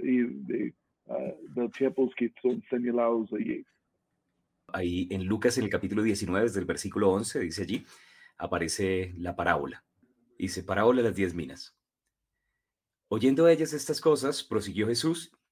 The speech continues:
Speaker 2: y dijo una parábola por cuanto estaba cerca de Jerusalén. Y ellos pensaban que el reino de Dios se manifestaría inmediatamente.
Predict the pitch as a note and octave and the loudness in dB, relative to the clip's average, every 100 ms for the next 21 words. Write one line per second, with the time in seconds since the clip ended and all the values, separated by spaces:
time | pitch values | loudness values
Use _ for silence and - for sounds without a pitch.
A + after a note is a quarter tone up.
0 | _ - A2 A#2+ C3+ C3+ C#3+ C3+ A2+ A#2 | _ -2 2 2 2 2 4 6 6 4
1 | B2 A#2 F#2+ G2 F2+ F2 G2 F#2+ - A2+ | 0 -2 -2 -2 -2 -4 -2 0 2 0
2 | G#2+ G#2 F#2+ F2+ E2 D#2+ D2 - _ _ | 0 -2 -2 -4 -6 -8 -8 -14 _ _
3 | _ - - A2+ B2+ C3+ C3+ A2 A#2 B2 | _ -12 0 4 4 4 0 2 2 2
4 | B2 A2 G2+ A#2+ C3 A#2+ A#2+ C3+ A#2+ G#2+ | 2 2 2 2 4 6 4 2 0 0
5 | G2 G2+ - F2+ F#2+ A2+ - A2 F#2+ F2 | -2 -2 -4 -2 0 0 0 -2 0 0
6 | F#2 F#2 G2+ A2 F#2 - - | -2 -2 -2 -2 -4 -10 -20